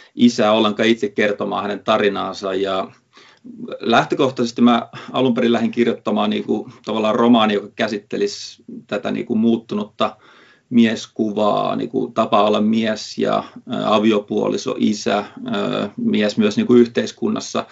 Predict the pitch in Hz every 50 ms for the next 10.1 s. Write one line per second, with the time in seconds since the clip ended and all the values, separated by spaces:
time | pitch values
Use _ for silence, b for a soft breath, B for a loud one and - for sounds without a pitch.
0 | B B B B B - 113 113 107 104 117 113 110 110 104 - 113 110 110 113
1 | 107 - - 107 113 113 104 110 110 110 110 107 110 107 - - 117 117 117 113
2 | - 113 107 110 101 110 110 107 107 110 113 113 117 131 123 131 127 117 123 117
3 | 120 107 117 113 110 110 110 113 110 104 - 110 110 110 117 - - - 127 113
4 | 107 117 117 - - 123 117 113 - 117 113 117 120 113 117 - - 110 104 117
5 | 117 110 107 101 - 110 107 104 104 - 117 107 104 - 117 131 139 139 - b
6 | b b b b b b b b b b b b b - 107 98 101 104 101 98
7 | - - _ _ _ _ _ - 131 120 123 120 110 113 120 117 117 - _ _
8 | - 117 123 113 123 117 110 110 - - - - - 131 120 120 120 _ 117 110
9 | 113 113 117 113 113 113 113 110 113 104 - - 113 110 113 113 107 117 113 -
10 | - 135